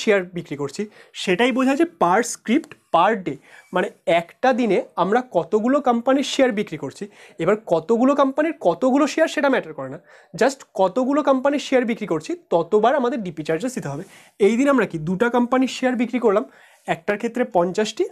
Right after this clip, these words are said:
আর একটার ক্ষেত্রে কুড়িটি, সেই অ্যামাউন্টটি ডিপেন্ড করে না, সেই ক্ষেত্রে আমাদের ডিপি চার্জেস দিতে হবে। আর এই যে ব্যাপারগুলো,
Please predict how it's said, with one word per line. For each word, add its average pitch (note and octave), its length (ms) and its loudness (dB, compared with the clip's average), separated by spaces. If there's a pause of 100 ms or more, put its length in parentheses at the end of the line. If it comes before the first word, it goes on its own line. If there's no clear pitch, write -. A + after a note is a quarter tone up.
আর F3 120 0
একটার F#3 220 -4
ক্ষেত্রে A3 280 -2
কুড়িটি, G#3 280 0 (360)
সেই B3+ 160 4
অ্যামাউন্টটি C4+ 360 2 (260)
ডিপেন্ড G#3 280 2
করে D#3 160 0
না, - 40 -8 (220)
সেই D#3+ 180 -2
ক্ষেত্রে E3+ 300 -4
আমাদের A3+ 180 2 (100)
ডিপি D#3 220 -4
চার্জেস E3+ 340 2
দিতে D#3+ 140 -6
হবে। C#3 120 -6 (460)
আর F#3+ 80 4 (280)
এই C4 120 4
যে D4+ 140 2
ব্যাপারগুলো, B3 400 2